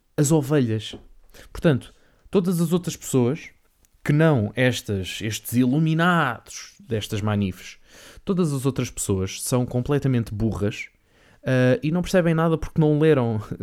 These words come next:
<laughs> os artigos científicos. Eu leio artigos científicos,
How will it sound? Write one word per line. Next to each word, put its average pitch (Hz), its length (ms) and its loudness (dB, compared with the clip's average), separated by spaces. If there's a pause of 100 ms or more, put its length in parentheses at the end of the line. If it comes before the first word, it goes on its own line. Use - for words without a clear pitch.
(100)
<laughs> - 340 -16
os 123 140 -2
artigos 127 320 0
científicos. 120 720 -4 (480)
Eu 202 140 0
leio 156 180 6
artigos 127 280 0
científicos, 135 720 -2